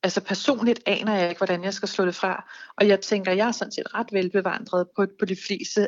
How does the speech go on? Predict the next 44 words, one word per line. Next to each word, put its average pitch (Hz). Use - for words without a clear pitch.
altså, 185
sociale -
medier, 185
så 185
hvis 175
jeg 214
ikke 208
ved 202
det, 202
så -
er 190
der 190
sikkert 196
rigtig 196
mange 170
andre, 165
som 190
heller 180
ikke 180
aner, 196
hvordan 180
katten 170
man 180
slår -
sådan -
noget 175
fra. 165
For, 214
for 208
det, 214
som 214
jeg 170
ser -
som, 208
som 202
problematikken -
i 196
det, 214
det 214
er, 190
at 208
de 233
sørgende, 196
som 190